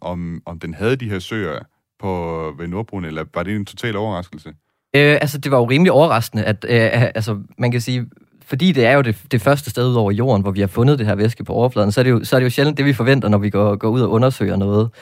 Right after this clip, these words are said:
Speaker 2: Øhm, så ja, det var jo, det var jo ret vildt, at, øh, at, at, at vi fandt den her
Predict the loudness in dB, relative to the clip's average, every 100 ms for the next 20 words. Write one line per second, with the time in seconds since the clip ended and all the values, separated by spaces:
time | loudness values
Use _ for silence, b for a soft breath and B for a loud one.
0 | B B B 2 4 4 2 2 2 2
1 | 2 2 2 2 0 0 2 2 0 -2
2 | -2 -6 -6 -6 -4 -4 -8 -6 -6 -4
3 | -6 -4 -4 -2 0 0 0 -2 0 0
4 | -2